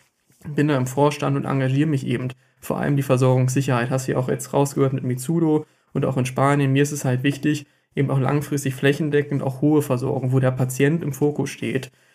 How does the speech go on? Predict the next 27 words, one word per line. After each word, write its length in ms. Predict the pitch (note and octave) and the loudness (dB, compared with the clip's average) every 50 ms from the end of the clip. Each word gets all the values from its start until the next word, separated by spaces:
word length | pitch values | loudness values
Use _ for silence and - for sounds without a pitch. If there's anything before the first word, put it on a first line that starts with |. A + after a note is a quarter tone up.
| _ _ _ - | _ _ _ -2
eben 200 | C#3+ C#3 C#3 C3 | 0 0 0 0
zu 140 | - D3 | -2 -2
realisieren. 760 | C3+ C3+ C3 C3 C3 C3 C3 B2+ C3 C#3 D3+ E3 F3 F#3+ G#3 A3 - _ _ _ _ _ _ _ _ _ | 0 2 4 4 4 2 2 2 2 2 4 4 4 4 2 0 -2 _ _ _ _ _ _ _ _ _
Und 480 | - D#3 D3+ D#3 D#3+ E3 E3 - - - | 0 2 2 2 2 0 -2 -6 -6 -4
genau, 280 | - A3+ - - - B2+ B2+ | 0 0 2 2 0 -2 -2
so 160 | - D3 D3 | 0 0 2
bin 140 | D#3 E3+ E3 | 2 2 0
ich 120 | D#3 D#3+ | 0 0
in 80 | E3 D3+ | -2 -2
der 100 | D3 C#3 | -2 -2
Standespolitik 640 | - C#3 C#3+ D3+ D3 C#3+ - - D3 C#3+ - C#3+ - | 0 0 -2 0 -2 -4 -4 -6 -4 -2 -4 -4 -4
gestartet, 640 | - - - - D#3+ - F3 - E3 E3 - - - - - - | -6 -4 -2 0 2 2 2 0 0 -2 -2 -6 -14 -14 -8 -4
engagiere 440 | C#3+ C#3 C3+ C3+ C3 C#3 C#3 C#3+ | -2 0 0 0 2 2 2 2
mich 160 | D3 C#3+ C3 - | 2 0 0 -2
jetzt 400 | C#3 C3+ - - - - - D4 | -2 -4 -4 -8 -12 -14 -10 -6
auch 300 | - C#3+ C3 - - - - | -4 -4 -4 -4 -8 -16 -20
viel 240 | - - - D#3 D3 | -20 -6 -4 -2 0
im 120 | C#3+ C#3 B2+ | 0 0 0
Bereich 320 | C3 B2 B2+ B2+ B2+ B2+ | 0 2 2 2 2 2
der 80 | C3 B2+ | 2 0
Nachhaltigkeit, 880 | C3 C#3 D#3 F3 - D#3 D3 D3 C#3+ - - C#3+ C#3 C#3 C#3 C#3 - _ _ _ _ _ _ _ | 0 0 0 0 0 0 0 0 -2 -2 -2 0 0 0 0 -2 -4 _ _ _ _ _ _ _
wo 120 | _ - C3 | _ 0 2
auch 140 | - - | 2 2
schon 180 | C3 - C3+ C3 | 2 0 -2 0
tolle 200 | C3 C3 B2+ C3 | 0 0 0 0
Projekte 440 | B2+ B2+ C3+ B2+ B2 B2+ B2+ C3+ B2 | 0 0 0 2 2 2 0 -2 -2
liefen. 500 | B2 B2 B2 B2 B2+ B2+ B2 B2 C3 | 0 0 0 0 0 -2 -2 -2 -4